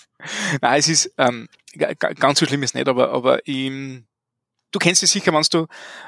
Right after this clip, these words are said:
eine Zeit lang nimmer, nimmer am Thema warst, fühlt man sich oft weit genug entfernt, dass man wieder von vorne anfangen muss. Oder zumindest ein paar so, so, so Hinweise braucht oder ein paar so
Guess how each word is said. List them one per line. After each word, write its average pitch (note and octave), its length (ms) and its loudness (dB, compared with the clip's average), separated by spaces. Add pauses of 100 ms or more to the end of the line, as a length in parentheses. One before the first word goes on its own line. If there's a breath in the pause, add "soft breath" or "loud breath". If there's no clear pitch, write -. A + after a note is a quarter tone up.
eine E3+ 80 2
Zeit C#3+ 240 4
lang F3 160 4
nimmer, E3 380 4
nimmer D#3+ 240 2
am C#3+ 140 2
Thema D#3 280 -2
warst, - 300 0 (320)
fühlt - 840 -4
man E3+ 80 2
sich - 400 0
oft E3+ 340 -4
weit B2+ 300 4
genug E3 300 0 (220)
entfernt, C#3+ 460 0
dass D3+ 160 4
man D3 460 4
wieder D#3 180 6
von C#3+ 220 -4
vorne C3+ 300 4
anfangen B2+ 380 -4
muss. - 180 -2
Oder C#3+ 180 2
zumindest D#3+ 380 4
ein D#3+ 80 0
paar - 120 6
so, D3 260 2 (1200 loud breath)
so, D3 400 0
so - 180 2
Hinweise D3+ 540 4
braucht C3+ 480 4
oder C3+ 160 -4
ein - 40 -20
paar C3 180 6
so C3 340 0